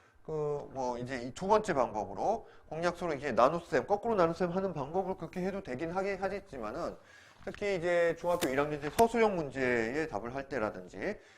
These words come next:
그리고 또 소인수 분해를 이용해서 뭔가 문제를 풀어야 되는 경우들이 되게 많이 발생을 해요.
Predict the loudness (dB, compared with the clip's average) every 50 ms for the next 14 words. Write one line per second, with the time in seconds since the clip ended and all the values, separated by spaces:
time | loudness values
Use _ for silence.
0 | -16 -10 -8 -6 -2 0 0 0 -2 -6 -18 -14 -10 -10 -6 -2 0 2 4 4
1 | 4 4 2 2 4 6 8 10 10 10 8 4 0 0 0 0 2 2 2 2
2 | 2 2 2 2 2 2 0 0 0 -2 -2 -2 -2 -2 -2 -2 0 0 0 0
3 | -2 -4 -4 -4 -4 -4 -4 -4 -6 -8 -8 -6 -6 -4 -2 -2 -2 -2 -2 -4
4 | -8 -8 -8 -10 -10 -8 -6 -4 -2 -2 -4